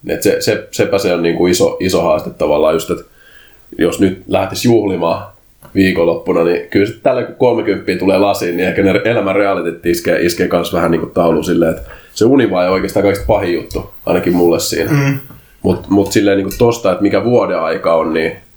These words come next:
Speaker 1: en oo ite, ite lukenut mitään tutkimusta silleen käsittääkseni, niinku päivärytmi vaikuttaa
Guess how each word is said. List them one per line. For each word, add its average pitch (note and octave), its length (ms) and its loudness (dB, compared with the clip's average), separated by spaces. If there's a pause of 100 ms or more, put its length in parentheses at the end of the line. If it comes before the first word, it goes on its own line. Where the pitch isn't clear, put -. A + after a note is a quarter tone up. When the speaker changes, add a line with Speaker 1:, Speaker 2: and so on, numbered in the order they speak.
(220)
Speaker 1:
en F2 180 0
oo F2+ 100 2
ite, F2 300 0
ite F2+ 220 0
lukenut E2 380 0
mitään D#2 260 0
tutkimusta E2+ 560 -4
silleen D2+ 340 2 (480)
käsittääkseni, F2 840 -2 (400)
niinku F#2 240 0
päivärytmi E2+ 540 0
vaikuttaa E2 720 -2